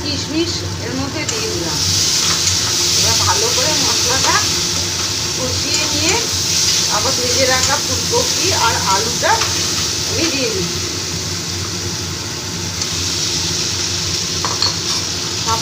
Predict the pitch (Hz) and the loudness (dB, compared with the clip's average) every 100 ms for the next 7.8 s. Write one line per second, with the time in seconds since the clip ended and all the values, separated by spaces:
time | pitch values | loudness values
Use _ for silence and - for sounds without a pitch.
0 | 269 269 302 254 240 - 269 269 381 480 | 0 0 2 2 2 2 2 2 2 2
1 | - - - - - - - - 277 294 | 0 0 0 0 0 2 2 2 2 0
2 | 269 226 233 262 269 294 233 - - 302 | 0 0 0 2 4 4 4 2 0 0
3 | 269 220 220 - 277 262 240 - 403 - | 2 2 2 2 2 2 2 2 2 0
4 | - - - - - - - - 453 - | 0 0 0 -2 -2 -2 0 2 2 2
5 | - - - - - 269 269 - - - | 0 0 0 0 0 0 0 0 0 0
6 | - - - - - - - - - - | 0 -2 -2 -2 -2 -2 -2 -2 -2 -2
7 | - - - - - 269 302 320 | 0 0 0 0 -2 -4 -4 -2